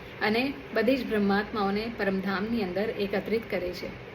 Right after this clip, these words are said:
તો આવા જ સુંદર ભાવની સાથે મહામતી દરજ્જામાં પહોંચેલી ઇન્દ્રાવતી સખી આપણને વાણીના એક એક ચોપાઈનો સૂક્ષ્મ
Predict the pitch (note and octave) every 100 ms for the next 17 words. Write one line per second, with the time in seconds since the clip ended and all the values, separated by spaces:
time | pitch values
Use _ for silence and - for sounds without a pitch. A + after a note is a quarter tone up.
0 | - - - - - C4 - B3 D4 D4+
1 | C#4 C4 C#4 D4+ D4 A#3 G#3+ B3 C4 A#3+
2 | G#3+ B3 D4 - - - - - G#3+ A3
3 | A#3+ B3+ C#4 C#4+ C4 A3 G#3+ G#3 A#3 A3+
4 | A3+ G3+ G3+ A#3+ A#3 - G#3 G3 G3+ G#3+
5 | A#3 A3+ G#3 A#3+ A#3 - G#3 G#3 A#3 C4
6 | - - G#3+ A3 A#3 D4 D4+ A#3+ F3 -
7 | - - - - - - - - - -
8 | - - - A#3+ B3 C4+ - A3+ A#3 A3+
9 | B3 C#4+ C#4 - D#4 -